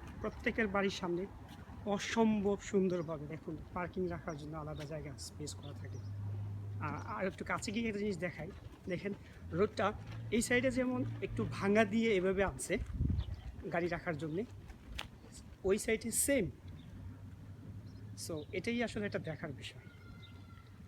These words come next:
কোনো মানুষ রাস্তায় নেই, দেখতে পাচ্ছেন, কোনো মানুষ রাস্তায় নেই। আর এখানে সবচেয়ে বড় কথা হচ্ছে, এলাকার নাম লেখা থাকে না,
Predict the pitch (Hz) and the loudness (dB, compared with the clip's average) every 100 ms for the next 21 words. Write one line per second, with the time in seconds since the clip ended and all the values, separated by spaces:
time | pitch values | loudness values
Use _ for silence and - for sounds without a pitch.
0 | - 123 120 110 - - - - - - | -12 -10 -10 -10 -10 -10 -10 -10 -10 -6
1 | - - - - - - - 233 240 240 | -6 -6 -12 -14 -12 -12 -8 -2 0 2
2 | 226 196 185 175 165 160 - 139 127 120 | 2 2 2 0 -2 -4 -6 -10 -10 -12
3 | - - - - - - 160 156 - 170 | -12 -10 -10 -8 -4 -2 -2 -2 -2 -2
4 | - - - 208 214 208 180 156 156 147 | -4 -6 -6 -2 2 2 2 2 -2 -2
5 | - - - - - - - - - - | 0 0 0 4 6 6 4 -8 -8 -4
6 | - - - - - 170 170 208 226 - | 6 6 6 0 2 4 6 6 6 4
7 | 214 240 226 202 214 214 190 180 175 - | 2 2 0 4 4 4 2 4 6 6
8 | 202 - - - - - 208 233 233 202 | 6 6 6 4 4 6 8 8 8 8
9 | 202 190 190 151 151 156 135 | 8 8 4 2 0 0 -2